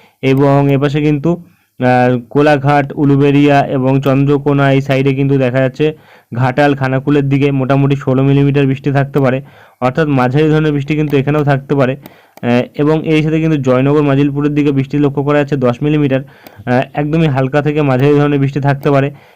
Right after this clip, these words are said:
এবং এপাশে কিন্তু দক্ষিণ চব্বিশ পরগনার হলদিবাড়ি এবং এপাশে কিন্তু সুন্দরবনের কিছু জায়গাতে দেখা যাচ্ছে মোটামুটি বৃষ্টি থাকতে পারে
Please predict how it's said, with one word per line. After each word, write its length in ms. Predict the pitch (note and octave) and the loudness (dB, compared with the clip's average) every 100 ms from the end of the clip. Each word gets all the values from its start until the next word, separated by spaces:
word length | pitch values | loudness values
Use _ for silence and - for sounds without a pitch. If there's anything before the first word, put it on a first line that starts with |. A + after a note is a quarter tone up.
| - | -6
এবং 180 | B2+ C3+ C#3 | -2 2 2
এপাশে 240 | C#3 C#3+ D3+ | 2 0 -2
কিন্তু 160 | D#3 | -2
দক্ষিণ 300 | C#3+ C3+ D#3+ D#3 | 0 0 0 0
চব্বিশ 200 | D#3 C#3+ | -2 0
পরগনার 380 | D3+ C#3+ D3+ C#3+ | 0 0 0 -2
হলদিবাড়ি 600 | A2 C3 C#3+ D3+ D3 C#3 D3 - - - | 0 0 2 2 2 0 -2 -16 -20 -6
এবং 260 | B2+ B2+ C3+ C#3+ | -2 0 2 2
এপাশে 240 | C3+ C#3 | 0 -2
কিন্তু 180 | D#3 D#3 | -2 -2
সুন্দরবনের 560 | C#3+ D3 D3 D3 D3+ D3 | -2 -2 0 0 0 -2
কিছু 160 | C#3 D3 | -4 -4
জায়গাতে 420 | C3+ B2 B2+ C#3 C#3+ | -2 0 0 0 0
দেখা 200 | B2+ C#3 | 0 0
যাচ্ছে 200 | C#3 C#3 | -2 -2
মোটামুটি 360 | C3 C3 C#3 C#3 | -2 0 0 0
বৃষ্টি 220 | C3 C#3+ | -2 -2
থাকতে 260 | C3+ C3+ D3 | -2 -2 -2
পারে 180 | C#3 | 0